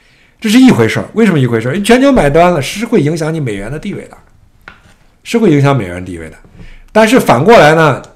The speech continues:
它有一个对冲因素，就是全，呃，全球的这个，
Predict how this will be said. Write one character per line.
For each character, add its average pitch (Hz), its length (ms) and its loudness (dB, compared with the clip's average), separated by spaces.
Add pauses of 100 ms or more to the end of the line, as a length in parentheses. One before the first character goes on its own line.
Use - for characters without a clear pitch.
(240)
它 - 160 0
有 220 100 6
一 143 60 4
个 135 80 2
对 160 140 0
冲 151 180 -2
因 170 100 -2
素， 165 160 -6
就 151 120 -4
是 139 80 -4
全， 196 420 -6 (1040)
呃， 349 80 -18 (960)
全 196 240 0
球 185 160 2
的 202 100 4
这 185 140 4
个， 117 480 -2